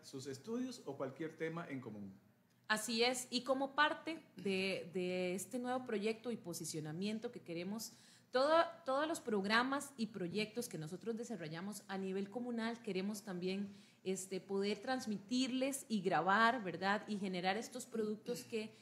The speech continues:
Speaker 2: en otras ocasiones en, en la historia, ¿verdad?, se podían ver imposibles. En ese caso, Rufino, me gustaría que nos cuentes un poquito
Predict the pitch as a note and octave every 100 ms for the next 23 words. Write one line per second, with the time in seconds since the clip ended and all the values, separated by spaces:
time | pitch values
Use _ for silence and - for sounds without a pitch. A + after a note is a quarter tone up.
0 | - G#3+ A3+ A#3+ C#4 C#4+ G3+ G3+ A3+ A#3
1 | A#3 - G#3 G3+ F#3+ F3+ F3+ E3+ F3+ -
2 | A3 A#3 F3 D#3+ F3+ G3 - F#3 - F3+
3 | F#3+ G3+ F#3 F3+ F#3 C#3+ C#3 D3+ C#3+ -
4 | - - - G3 G3+ G3+ A#3+ A#3 A#3+ G3
5 | A#3+ A3+ G3+ F3+ F#3+ E3 F3 A3+ - G#3
6 | F#3+ G#3 G#3+ A3+ A3 A3+ G#3+ A3+